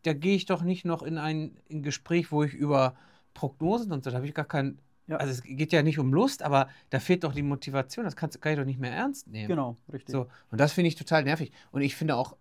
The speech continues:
Speaker 1: also, also das ist jetzt kein generelles Thema für Vertriebler, meiner Meinung nach, das muss generell
Speaker 2: Ja.
Speaker 1: die Verbindlichkeit muss da
Speaker 2: Ja.
Speaker 1: sein, meiner Meinung nach. Ich finde immer, wenn du was besprichst,
Speaker 2: Mhm.
Speaker 1: mit einer Deadline, entweder lieferst du es bis dahin
Speaker 2: Richtig.
Speaker 1: oder früher. Und wenn du es nicht liefern kannst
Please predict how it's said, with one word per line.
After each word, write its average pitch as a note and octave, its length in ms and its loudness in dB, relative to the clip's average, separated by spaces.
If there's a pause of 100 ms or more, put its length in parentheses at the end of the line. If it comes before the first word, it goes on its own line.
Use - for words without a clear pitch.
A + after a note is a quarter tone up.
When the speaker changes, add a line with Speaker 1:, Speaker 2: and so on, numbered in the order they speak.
Speaker 1:
also, - 240 -16 (500)
also G#2+ 160 -10
das G#2+ 120 -4
ist B2+ 40 -4
jetzt C3 200 -4
kein C3 240 0
generelles C3+ 500 0
Thema B2+ 280 -4
für B2 140 -12
Vertriebler, C3+ 500 -4
meiner C#3+ 240 -2
Meinung C3+ 100 -2
nach, C3 80 -4
das - 60 -14
muss C3+ 200 -8 (180)
generell B2 340 2
Speaker 2:
Ja. D#3+ 40 4
Speaker 1:
die F3 100 2
Verbindlichkeit D3+ 680 -2
muss C#3+ 160 -6
da C#3+ 140 2
Speaker 2:
Ja. D3 60 2
Speaker 1:
sein, C#3+ 200 2
meiner C#3+ 200 -2
Meinung C#3 180 0
nach. - 60 -6
Ich C3+ 100 -10
finde F3 180 0
immer, E3+ 260 2 (160)
wenn D#3 140 0
du E3 80 2
was D3 160 2
besprichst, - 600 -2
Speaker 2:
Mhm. F3 280 -4 (100)
Speaker 1:
mit D3+ 100 0
einer C#3+ 140 2
Deadline, F3 640 4 (880)
entweder E3 300 6
lieferst G3 440 2
du A#3 80 -4
es G#3 80 -8
bis - 220 -8
dahin G#3+ 400 6 (100)
Speaker 2:
Richtig. A#2 260 -10
Speaker 1:
oder E3+ 220 4
früher. G#3+ 480 6 (240)
Und D3+ 200 -2
wenn G#3 180 2
du G#3+ 80 -2
es G#3 100 -8
nicht G3 220 -2
liefern G3 400 -2
kannst E3 340 -2